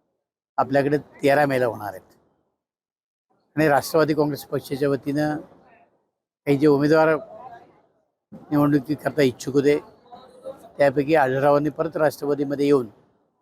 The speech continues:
निवडणूक लढण्याची इच्छा व्यक्त केली आणि सन्माननीय अजितदादा पवार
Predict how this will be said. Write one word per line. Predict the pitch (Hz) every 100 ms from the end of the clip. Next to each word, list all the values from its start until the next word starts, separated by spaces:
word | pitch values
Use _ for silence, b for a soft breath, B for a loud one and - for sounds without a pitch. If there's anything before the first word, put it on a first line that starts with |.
| _ _ _ _ _ -
निवडणूक | 139 147 156
लढण्याची | 147 131 131 135 151 165 - - -
इच्छा | 123 - 143
व्यक्त | 139 - 120
केली | 113 101 _ _ _ _ _ _ _ _ _ _
आणि | 135 147 156 156 151 - - _ _ _ _ _ _ _ _ _ _ -
सन्माननीय | 143 147 147 151
अजितदादा | 139 143 143 139
पवार | 139 143 147